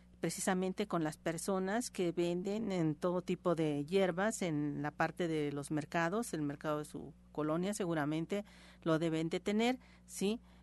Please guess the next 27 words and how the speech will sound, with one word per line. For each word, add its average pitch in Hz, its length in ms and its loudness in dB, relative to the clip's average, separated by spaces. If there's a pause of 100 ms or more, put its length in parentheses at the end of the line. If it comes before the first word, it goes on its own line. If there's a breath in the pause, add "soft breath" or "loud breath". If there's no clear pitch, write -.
Este 165 640 2
camote 196 580 2
que, 160 240 -2
este, 139 440 -8 (180)
que 170 100 0
trabajan 170 440 0
ellos, 240 260 0
pues 208 180 -2
viene 226 220 2
en 226 80 2
diferentes 214 460 2
presentaciones. 208 800 -2 (440 loud breath)
Ah, 165 640 2 (200)
vi-, 175 300 -6
puede 196 260 4
ser 202 140 4
muy 196 160 4
pequeñito 247 760 4
o 175 140 0
puede 175 320 2
ser 170 260 0
ya 160 420 0
un 156 160 -2
camote 147 340 -2
más, 151 320 -4
más 160 280 -4
grande. 254 400 4